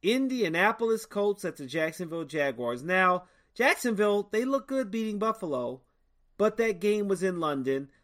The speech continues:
I'm sure there was a hangover for Buffalo. I'll still take Jacksonville at home. New Orleans, Houston.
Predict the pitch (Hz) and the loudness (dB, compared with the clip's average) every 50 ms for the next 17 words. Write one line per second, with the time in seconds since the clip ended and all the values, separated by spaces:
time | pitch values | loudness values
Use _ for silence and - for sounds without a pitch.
0 | _ - 156 170 175 170 - - 233 233 226 214 220 208 185 196 185 165 185 170 | _ -10 -8 -6 -6 -6 -6 -2 2 2 4 4 4 2 2 0 0 0 -2 -4
1 | 156 175 170 170 165 160 160 156 147 151 147 - - 151 123 120 131 127 - - | -2 -4 -4 -2 -2 -2 -2 -2 -2 -2 -4 -4 -6 -6 -4 -4 -4 -4 -4 -8
2 | 120 117 117 107 110 117 117 - _ _ _ _ _ _ - 165 180 185 180 - | -8 -6 -4 -4 -4 -6 -8 -12 _ _ _ _ _ _ 0 2 2 2 2 0
3 | - - - - 262 269 262 240 226 - - 208 190 147 123 - 175 165 165 - | -6 -12 -6 2 4 6 6 6 4 2 0 0 0 0 0 0 0 0 0 -2
4 | - 180 156 160 160 156 156 151 143 - 156 151 139 123 113 104 - - _ _ | -6 -8 -4 -4 -4 -2 -2 -4 -4 -6 -6 -6 -6 -6 -8 -10 -12 -18 _ _
5 | _ _ _ _ _ _ _ _ _ _ _ _ _ _ _ _ _ _ _ _ | _ _ _ _ _ _ _ _ _ _ _ _ _ _ _ _ _ _ _ _
6 | _ _ - - 160 180 190 196 226 233 247 254 240 240 240 233 220 - - - | _ _ -14 0 2 4 6 8 8 8 8 6 4 4 2 0 0 -2 -2 0
7 | 240 254 262 208 - - 262 269 277 269 277 | 2 2 2 0 -2 -2 -2 -2 -2 -4 -6